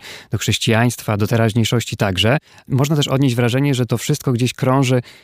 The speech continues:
tak czy inaczej wokół pragmatyzmu politycznego, e, węgierskiego rządu. Czy on dziś warunkuje prawdziwość bądź ułudę,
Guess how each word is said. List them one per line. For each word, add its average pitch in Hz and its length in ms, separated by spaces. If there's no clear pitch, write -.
tak 131 140
czy - 100
inaczej 123 280
wokół 120 380
pragmatyzmu 113 680
politycznego, 95 760
e, 101 200
węgierskiego 104 600
rządu. 95 420
Czy - 160
on 156 180
dziś 156 180
warunkuje 127 500
prawdziwość 123 800
bądź 117 520
ułudę, 120 600